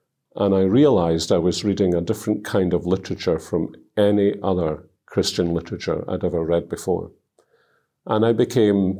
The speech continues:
fairly fascinated with this man, uh, not realizing at the beginning that his, uh, collected works came to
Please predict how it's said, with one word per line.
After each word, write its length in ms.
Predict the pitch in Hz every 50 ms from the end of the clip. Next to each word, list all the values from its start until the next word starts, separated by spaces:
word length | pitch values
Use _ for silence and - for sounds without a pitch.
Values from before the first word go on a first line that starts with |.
| - -
fairly 380 | - - - 143 135 120 101
fascinated 840 | 98 - 120 113 123 - - 120 98 85 82 82 - 87 - - - -
with 220 | - 92 85 - -
this 200 | 95 - - -
man, 540 | 95 87 82 82 85 87 92 87 - - _ _ _ _ _ _ _ - -
uh, 120 | 92 - -
not 240 | 113 113 135 123 -
realizing 680 | 110 113 117 127 120 110 95 87 90 87 - 92 90 90
at 80 | 87
the 80 | 92 90
beginning 540 | 85 - 87 - 85 80 80 80 80 85 85 - - - _ _ _ _ _ _ _ -
that 180 | 92 95 -
his, 480 | 107 - 101 95 87 - - - - -
uh, 160 | 101 92 90 87
collected 500 | - - 104 98 113 120 - - - 85
works 540 | 87 80 82 80 76 - - - - - -
came 360 | - - - 95 92 92 92
to 540 | 92 - - - 87 80 80 78 80 80 -